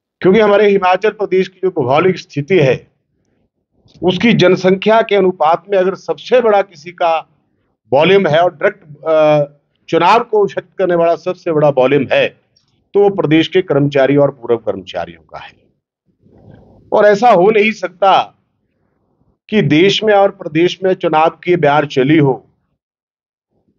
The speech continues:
और हिमाचल प्रदेश की कांग्रेस पार्टी झूठ बोल करके प्रदेश के कर्मचारी और पूर्व कर्मचारियों को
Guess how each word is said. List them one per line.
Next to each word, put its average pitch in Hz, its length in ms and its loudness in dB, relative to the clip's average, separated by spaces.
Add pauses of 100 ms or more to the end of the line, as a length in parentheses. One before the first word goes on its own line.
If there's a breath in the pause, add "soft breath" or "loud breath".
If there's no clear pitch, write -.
(240)
और 214 120 4
हिमाचल 202 520 2
प्रदेश 190 420 0
की 208 100 -16
कांग्रेस 175 440 -2
पार्टी 147 600 -2 (1300)
झूठ - 380 2
बोल 196 300 2
करके 202 400 -2
प्रदेश 175 480 -2
के 180 140 -4
कर्मचारी 160 720 0
और 156 200 0
पूर्व 151 280 -2
कर्मचारियों 143 760 0
को 120 420 -10